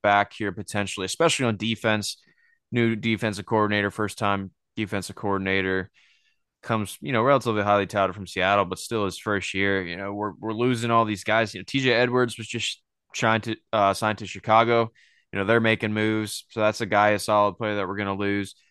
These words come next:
Good news is Jason Kelce's coming back to the Eagles, so, you know, offensively, we're still looking pretty solid there. I'm not worried about the offense at all, but, man, big play Slay. That's, it's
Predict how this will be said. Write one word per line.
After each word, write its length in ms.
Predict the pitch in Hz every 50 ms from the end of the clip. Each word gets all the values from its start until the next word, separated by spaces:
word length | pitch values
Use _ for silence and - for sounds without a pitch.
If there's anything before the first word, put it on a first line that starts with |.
| _ _ _ _ _ _ _
Good 140 | 151 185 190
news 240 | 170 147 139 127 117
is 160 | 131 127 117
Jason 320 | - 127 127 127 120 - 110
Kelce's 440 | - 127 120 120 117 - 127 113
coming 280 | - - 131 117 113 113
back 240 | 107 117 113 110 -
to 120 | - -
the 80 | 110 107
Eagles, 440 | 104 110 113 113 123 123 117 - -
so, 260 | 117 107 104 104 104
you 140 | 101 104 101
know, 160 | 98 92 90
offensively, 600 | 101 101 - 117 113 110 - 113 101 107 110 107
we're 80 | 107 104
still 280 | - - 117 104 104
looking 220 | 104 101 - 104 95
pretty 260 | - - 107 104 101
solid 420 | 95 - - 104 104 104 101 92
there. 240 | 85 101 101 107 107
I'm 120 | 107 107 107
not 160 | 104 - 92
worried 200 | 104 107 107 104
about 220 | 98 104 101 -
the 80 | - 98
offense 480 | 98 101 104 - - 107 104 98 -
at 80 | 98 92
all, 180 | 98 107 117 113
but, 220 | 104 101 95 85 - _ _ _ _ _ _ _ _ _ _ _ _ _ _ _ _ _ _ _ _ _
man, 200 | 127 127 110 110 -
big 180 | 131 160 175
play 220 | - - 240 196 156
Slay. 500 | - - - 120 127 147 156 123 - - - - - - - - - _ _ _ _ _ _ _ _ _ _
That's, 480 | - 120 131 131 127 - - - - -
it's 180 | 123 127 -